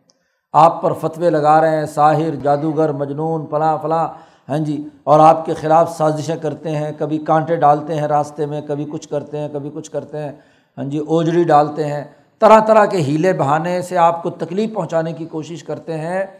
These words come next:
تو آپ اپنا سینہ تنگ مت کیجیے، حزن اور غم مت کھائیے۔ اور حضور کو غم یہ بھی تھا کہ یہ ہدایت پر نہیں آ رہے تو یہ جہنم میں جلیں گے، تو لعلک باخع نفسک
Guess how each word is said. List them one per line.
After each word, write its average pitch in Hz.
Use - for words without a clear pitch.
تو 139
آپ 151
اپنا 160
سینہ 147
تنگ 151
مت 160
کیجیے، 170
حزن 160
اور 151
غم 139
مت 139
کھائیے۔ 139
اور 170
حضور 156
کو 202
غم 160
یہ 170
بھی 220
تھا 160
کہ 160
یہ 143
ہدایت 160
پر 196
نہیں 190
آ 170
رہے 180
تو 175
یہ 165
جہنم 135
میں 175
جلیں 151
گے، 151
تو 131
لعلک 160
باخع 156
نفسک 165